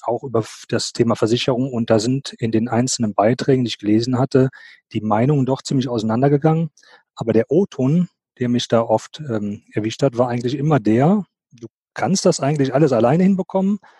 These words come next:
aber so einfach ist es dann doch nicht. Es gibt immer einen Haken an der Sache, da ist ein Risiko,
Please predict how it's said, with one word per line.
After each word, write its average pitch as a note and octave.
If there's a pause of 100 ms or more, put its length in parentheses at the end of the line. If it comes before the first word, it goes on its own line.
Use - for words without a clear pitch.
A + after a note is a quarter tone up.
(560)
aber D#3
so C3
einfach D3
ist C#3+
es B2+
dann A#2+
doch D3+
nicht. F3+
Es C#3+
gibt -
immer D#3
einen B2+
Haken D3+
an E3
der D3+
Sache, D#3
da C3
ist B2+
ein B2
Risiko, D3+